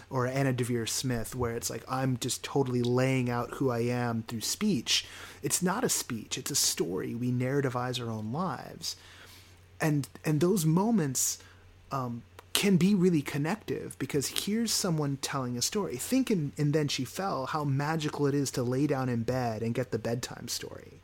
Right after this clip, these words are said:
right? Um, I can think of in, in, in And the Drum, there were moments like that too, where someone's telling a story. Um, it's, it's a little chapter of their lives.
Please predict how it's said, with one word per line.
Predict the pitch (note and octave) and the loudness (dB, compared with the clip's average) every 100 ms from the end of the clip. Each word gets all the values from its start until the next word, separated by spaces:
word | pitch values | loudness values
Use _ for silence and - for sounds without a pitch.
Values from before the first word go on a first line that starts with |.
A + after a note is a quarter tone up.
| - - - | -20 -14 -4
right? | A#2 B2+ E3+ - - - - - - - - - - - - | 0 0 0 -4 -16 -20 -20 -16 -14 -16 -18 -18 -20 -20 -4
Um, | D3+ C#3 B2+ A#2+ A#2 A2 - - - - - - - - - - - - - - - | 2 4 4 2 0 -2 -8 -20 -20 -20 -20 -20 -20 -20 -20 -20 -20 -20 -20 -8 0
I | D#3 | 2
can | D#3 | 4
think | D#3 D#3 | 4 4
of | C#3 B2 - | 2 2 -6
in, | C#3 C3 | -2 -2
in, | C3+ C#3+ | -2 0
in | E3+ E3+ | 2 4
And | E3 E3+ | 6 4
the | D#3 | 4
Drum, | C3+ C#3+ D#3 D#3 C3 | 2 2 4 2 2
there | C#3 | 4
were | C3+ | 6
moments | C3+ C3+ C3+ C3+ | 6 2 2 0
like | B2+ | -2
that | - A#2 - | -4 -2 0
too, | - G#3+ | 2 2
where | A#2+ A#2 | 2 -2
someone's | - C3 B2+ - | -2 0 0 -2
telling | - D3 C#3 C3+ | -4 -2 -2 -2
a | A#2+ | 0
story. | - - C#3+ - - - - - - - - - - - | 0 0 -4 -6 -10 -16 -20 -20 -20 -20 -20 -20 -14 -4
Um, | B2+ A#2+ A#2 A#2 - - | -2 -2 -2 -6 -8 -2
it's, | C3 B2+ - | -2 0 -4
it's | C#3 C3 | -4 -2
a | |
little | C#3 C3+ | 0 0
chapter | - - E3+ F3 - B2+ | 2 0 0 -4 -4 -6
of | - C#3+ | -6 -8
their | G2+ | -8
lives. | D3 A#2+ - - - - - | -8 -10 -12 -14 -10 -4 -4